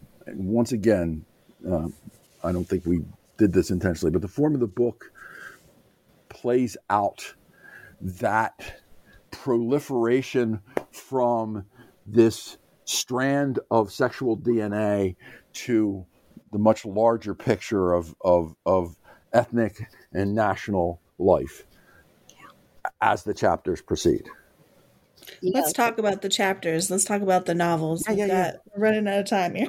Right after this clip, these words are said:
Speaker 3: Yeah, I know.
Speaker 2: <laughs> Uh,
Speaker 3: Well, and we've, we've sort of got the introduction and, and the Joyce chapter. Um, and I would love to just say a few words about, um, specifically about Kate O'Brien and the Land of Spices, because I do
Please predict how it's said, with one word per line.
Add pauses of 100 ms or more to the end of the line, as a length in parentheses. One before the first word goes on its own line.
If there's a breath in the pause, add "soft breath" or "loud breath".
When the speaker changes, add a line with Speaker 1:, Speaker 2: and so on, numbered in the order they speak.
Speaker 3:
Yeah,
I
know.
Speaker 2:
<laughs>
Uh,
Speaker 3:
Well,
and
we've, (120)
we've
sort
of
got
the
introduction
and,
and
the
Joyce
chapter.
Um,
and (160)
I
would
love
to
just
say
a
few
words
about,
um,
specifically
about
Kate
O'Brien
and
the
Land
of
Spices,
because
I
do